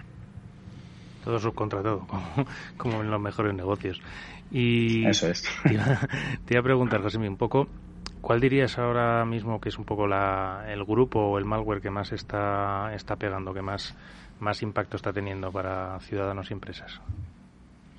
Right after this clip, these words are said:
Speaker 1: Un tiempo a esta
Speaker 2: Hombre,
Speaker 1: parte.
Speaker 2: el, lo que no diría uno concretamente, sino que en general, obviamente, y,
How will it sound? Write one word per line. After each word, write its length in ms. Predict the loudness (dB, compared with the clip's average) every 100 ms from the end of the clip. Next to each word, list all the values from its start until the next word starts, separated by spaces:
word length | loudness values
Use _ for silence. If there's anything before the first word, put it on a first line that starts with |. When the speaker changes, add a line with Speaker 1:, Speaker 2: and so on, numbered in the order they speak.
| -20 -20 -20 -20 -20 -20 -20 -20 -20 -20 -10
Speaker 1:
Un 120 | -6 -2
tiempo 160 | 0
a 20 |
esta 140 | 0 4
Speaker 2:
Hombre, 200 | 8 8
Speaker 1:
parte. 120 | 8
Speaker 2:
el, 420 | 8 6 6 2 0 -2
lo 200 | 6 6
que 460 | 8 8 8 8 4 -2 2
no 220 | 6 8
diría 340 | 8 10 10
uno 480 | 8 8 6 6 4
concretamente, 920 | 4 2 2 2 2 2 0 0 -2 -4
sino 300 | -6 -4 0
que 80 | 0
en 100 | 0
general, 560 | -2 2 8 8 8 4 -4 -14 -14 -14 0
obviamente, 600 | 6 10 12 12 12 10
y, 460 | 8 8 6 2